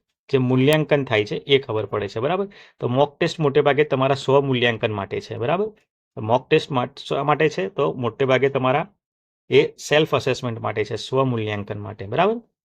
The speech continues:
એટલે મોક ટેસ્ટ આપવું જરૂરી છે. ઓકે? ત્યાર પછીનો જોઈએ કે be prepared for tough papers. હવે તમે જો કે તમે ક્લાસ વન ટુ બનવા જઈ રહ્યા છો અને ડાયનેમિક ટાઇમ છે અત્યારે,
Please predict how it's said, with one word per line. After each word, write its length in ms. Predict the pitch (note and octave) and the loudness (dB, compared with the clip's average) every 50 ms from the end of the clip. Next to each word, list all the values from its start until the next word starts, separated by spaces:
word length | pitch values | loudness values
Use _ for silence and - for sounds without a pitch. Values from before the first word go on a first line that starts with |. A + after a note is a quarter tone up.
| _ _ _ - | _ _ _ -4
એટલે 140 | A#2 A#2+ B2 | -2 0 0
મોક 300 | A#2+ C3+ C#3 C3+ - - | 2 2 0 0 2 0
ટેસ્ટ 200 | D3+ - - C#3+ | 0 2 2 0
આપવું 440 | B2+ - - - F3 G#3 G3+ - _ _ _ _ _ _ _ _ _ _ _ _ _ _ _ _ _ B2 | 0 0 -2 -6 -6 -6 -8 -14 _ _ _ _ _ _ _ _ _ _ _ _ _ _ _ _ _ 2
જરૂરી 380 | B2 C3 A#2+ A2+ G#2 G2+ G2+ | 2 4 4 2 0 -2 -6
છે. 180 | G2 - A2+ A2 - _ _ _ _ _ _ _ _ _ _ _ _ _ _ _ - | -8 -10 -14 -16 -16 _ _ _ _ _ _ _ _ _ _ _ _ _ _ _ -10
ઓકે? 200 | D3 - - G3 G3 - _ _ _ _ _ _ _ _ _ | -8 -2 -2 -2 -2 -4 _ _ _ _ _ _ _ _ _
ત્યાર 140 | D3+ D3+ D#3 | 2 4 4
પછીનો 380 | D#3 B2 - - B2+ B2 B2 | 4 2 2 2 -2 -2 -2
જોઈએ 380 | A2 A2+ A2 G#2+ G#2+ B2 E3 F3 - _ _ _ _ _ _ _ _ _ - | 0 0 0 0 0 -2 -4 -6 -10 _ _ _ _ _ _ _ _ _ -2
કે 80 | F3+ | -2
be 120 | E3 E3 F3 | 0 0 2
prepared 360 | F#3 F#3 E3 D#3+ E3 D#3+ - | 2 2 4 4 2 2 2
for 100 | F3 F3 | 0 -4
tough 400 | E3 - D3+ D3 - - - A2+ | 0 2 2 2 2 0 -2 -2
papers. 240 | - - A2 G2+ - - - - | 0 0 -4 -6 -6 -10 -6 -2
હવે 240 | C3+ A#2+ D3+ E3+ E3 | 0 2 2 2 0
તમે 240 | E3+ D#3+ E3 F3 | 0 -2 -4 -4
જો 120 | E3+ F#3 F3+ | -4 -4 -4
કે 140 | F#3 F#3 - | -4 -6 -6
તમે 220 | - C#3 C#3+ D#3 | -4 -4 -6 -4
ક્લાસ 340 | D#3 C#3 C3 B2+ B2+ - C#3+ | 0 0 2 2 0 0 -2
વન 140 | C3+ C3+ C3 | -2 0 0
ટુ 100 | C3 B2 | 2 2
બનવા 260 | B2 A#2 A2+ A2+ A2 | 2 2 2 2 2
જઈ 60 | G#2+ | 2
રહ્યા 180 | G#2+ G#2+ A2 G#2+ | 2 2 0 -2
છો 120 | - D3 | -2 -4
અને 100 | D3+ D3 | -2 0
ડાયનેમિક 520 | B2+ A#2+ A#2+ A#2 B2+ C#3+ D3+ D3+ C#3 - | 2 2 2 2 0 0 -2 -2 -4 -2
ટાઇમ 240 | - A2+ G#2+ A2 A2+ | 0 0 2 2 0
છે 120 | G#2+ - A#2 | -2 -6 -8
અત્યારે, 380 | G#2+ - - A2+ G#2+ G#2 G#2 | -8 -6 -8 -8 -8 -8 -10